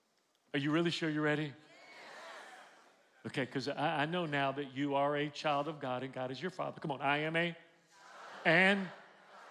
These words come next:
and number two, I am forgiven and, one more time, I am, and here's the best one. Here's the best one.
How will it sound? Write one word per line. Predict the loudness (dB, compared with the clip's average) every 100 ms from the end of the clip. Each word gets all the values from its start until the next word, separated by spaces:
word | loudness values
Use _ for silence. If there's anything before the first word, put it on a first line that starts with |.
| -20 -20 -10 -2
and | 0
number | 2 2 2
two, | 2 2 2 4
I | 6 8
am | 6 2 -2 -12 -2
forgiven | 2 6 4 2 -4 4 6 8 6 6 6
and, | 4 6 6 4 0 -10 -20 -20 -20 -4 4
one | 6
more | 8 6
time, | 6 6
I | 8 8
am, | 8 6 2 -10 -20 -20 -20 -20 -18 2
and | 8 8 8 6 0 -10 -20 -20 -20 -20 -20 -18 0
here's | 4 4
the | 2
best | 2 4 4 0
one. | -12 -14 _ _ _ _ _ 0
Here's | 2
the | 0
best | 2 4 4 0
one. | -10